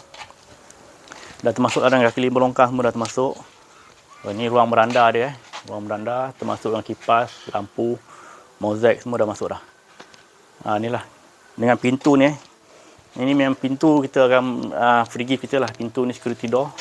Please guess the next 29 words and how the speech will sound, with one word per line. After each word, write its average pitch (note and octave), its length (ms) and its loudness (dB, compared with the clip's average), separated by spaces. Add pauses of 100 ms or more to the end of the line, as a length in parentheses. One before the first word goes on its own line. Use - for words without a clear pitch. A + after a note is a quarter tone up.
(120)
Kalau G#2+ 160 2
harga A2 400 -2
kat A#2 160 0
luar C3 240 2
beli A#2 160 -8
dalam A2 320 0
empat F#2 160 -4
ribu G#2 160 -6
lebih. G2+ 240 -6 (640)
Tapi A2+ 240 -4
dalam B2 240 4
package A#2+ 240 -2
kita B2+ 240 -2
memang B2+ 240 0
kita A2+ 160 0
dah A2 80 4
bagi A2 240 0
dah G#2 160 0
pintu G2+ 240 -6
ni. G2 80 -6 (320)
Depan A2+ 400 2
saja. G2+ 320 -4 (880)
Ah, F2+ 480 -8 (260)
okey, G#2+ 300 -4
kita A2+ 320 2
pusing G#2+ 640 -6
luar G#2 240 4
dulu, G2+ 240 2
eh. D3 100 2